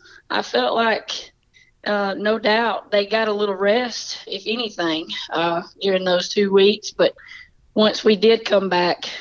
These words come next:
man, we, we had a tight schedule, played several times a week, three or four games a week. So, um, I feel like once we hit area tournament,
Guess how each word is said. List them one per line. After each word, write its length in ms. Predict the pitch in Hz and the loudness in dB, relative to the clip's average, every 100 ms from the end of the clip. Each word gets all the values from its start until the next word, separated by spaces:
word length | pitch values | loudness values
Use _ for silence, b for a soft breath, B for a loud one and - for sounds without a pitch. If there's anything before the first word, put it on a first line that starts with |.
| B B | B B
man, 300 | 185 185 185 | -2 -2 0
we, 240 | 190 196 220 | 0 -2 -6
we 380 | 214 196 196 185 | 0 2 2 -2
had 220 | 185 190 | -2 -2
a 60 | |
tight 360 | 175 214 214 - | -2 0 0 0
schedule, 580 | - 220 214 208 202 196 B B B _ | 2 2 4 4 2 0 B B B _
played 380 | 226 208 202 196 - _ _ - - _ _ _ - | 0 4 4 0 -12 _ _ -20 -20 _ _ _ -12
several 380 | - 220 202 | 0 0 0
times 320 | 196 220 202 190 | -2 -4 -2 -4
a 40 | |
week, 380 | 185 214 208 - _ | 0 0 0 -8 _
three 160 | - 208 | 0 0
or 40 | |
four 260 | 202 208 190 | 2 -2 0
games 320 | 208 202 190 | -2 -4 -4
a 60 | 185 | 0
week. 360 | 196 202 196 | 2 2 -2
So, 360 | - 190 185 185 B B B B _ | -4 0 0 -2 B B B B _
um, 420 | - 196 185 175 B B B _ - - _ _ _ _ - | -4 -2 -2 -6 B B B _ -20 -20 _ _ _ _ -12
I 80 | 165 | -2
feel 180 | 220 | 2
like 200 | 220 202 | 4 4
once 240 | 202 208 - | 2 -2 -2
we 120 | 196 | -4
hit 200 | 190 196 | -2 0
area 300 | 185 196 185 | 2 2 0
tournament, 480 | - 208 202 170 | -2 -4 0 -2